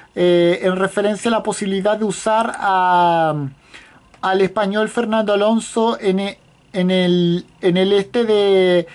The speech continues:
de corredores novatos fechados a, al término de esta temporada dos mil veinte, siendo esta federación quien tiene, eh, eh, la ul-, el último dicho, por lo que, eh, el, el, el corredor asturiano,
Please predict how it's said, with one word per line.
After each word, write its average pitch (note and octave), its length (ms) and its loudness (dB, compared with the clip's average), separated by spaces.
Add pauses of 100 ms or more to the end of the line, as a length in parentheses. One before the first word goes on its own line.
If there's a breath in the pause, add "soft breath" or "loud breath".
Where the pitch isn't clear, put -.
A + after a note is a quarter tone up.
(220 loud breath)
de F#3 320 4
corredores G3+ 540 0
novatos G#3+ 480 -2
fechados A3 640 -4
a, F#3+ 340 0 (300 loud breath)
al F3 220 0
término A3 420 0
de G3+ 500 2
esta G#3+ 320 -2
temporada G#3+ 360 -2
dos G#3 40 -4
mil G3 160 -2
veinte, A3 560 0 (220 loud breath)
siendo G#3+ 400 0
esta A3 200 -2
federación A3+ 540 -2
quien G#3+ 200 -4
tiene, A3 460 0
eh, F3+ 540 0 (460)
eh, E3+ 420 2
la F#3 160 -2
ul-, G3+ 220 -2 (180)
el F#3 160 0
último A3+ 400 0
dicho, A#3 440 -2
por A3 160 -2
lo A3 180 -2
que, A#3 280 0 (600 loud breath)
eh, F3+ 460 2
el, F3+ 200 2 (460)
el, F3 840 2
el E3+ 180 -2
corredor G#3+ 720 0
asturiano, G#3 840 0